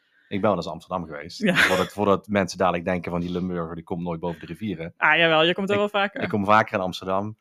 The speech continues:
Speaker 1: Eh, maar ik ben er nooit in het tuincentrum Osdorp geweest. Laat staan in een tuincentrum aan zich daar. Ehm, jawel, we zijn, eh,
Speaker 2: Ja, jawel,
Speaker 1: dicht bij
Speaker 2: je,
Speaker 1: Amsterdam.
Speaker 2: je bent, eh, wel eens, eh, bij Z-, in Zwaanzoek bij geweest?
Speaker 1: Ja.
Speaker 2: Global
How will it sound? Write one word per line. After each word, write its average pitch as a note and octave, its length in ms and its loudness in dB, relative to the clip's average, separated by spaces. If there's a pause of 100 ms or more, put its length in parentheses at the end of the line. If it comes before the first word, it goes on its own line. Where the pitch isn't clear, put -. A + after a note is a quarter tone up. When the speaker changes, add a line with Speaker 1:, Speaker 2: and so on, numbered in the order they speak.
(300)
Speaker 1:
Eh, G2+ 120 -2 (120)
maar G2+ 120 0
ik G#2 60 -2
ben A2 100 0
er G#2+ 80 0
nooit A2+ 220 0
in A2 80 -6
het G2+ 120 -6
tuincentrum G#2 640 -4
Osdorp G2+ 360 -10
geweest. F2 320 -10
Laat F#2 160 -4
staan G2 200 -4
in G2 60 -4
een F#2+ 120 -6
tuincentrum F2+ 1300 -8 (240)
aan F#2 200 -6
zich A2 200 -8
daar. E2 380 -10 (520)
Ehm, F2+ 360 -2 (120)
jawel, G3 220 -4
we F3 60 -6
zijn, F3+ 240 -4
eh, - 80 -12
Speaker 2:
Ja, D#4+ 60 2
jawel, D#4+ 80 4
Speaker 1:
dicht D4+ 120 4
bij C4 100 6
Speaker 2:
je, B3+ 100 2
Speaker 1:
Amsterdam. C3+ 600 -2
Speaker 2:
je B3 120 -2
bent, A#3+ 260 -2
eh, A3+ 220 0
wel A3 120 -2
eens, A3 200 -6
eh, G3+ 280 -6
bij G3 240 -6
Z-, - 80 -14
in G3+ 180 -6
Zwaanzoek G#3+ 480 -2
bij A#3+ 160 -4
geweest? B3 480 -4
Speaker 1:
Ja. - 300 0
Speaker 2:
Global G#3 320 -4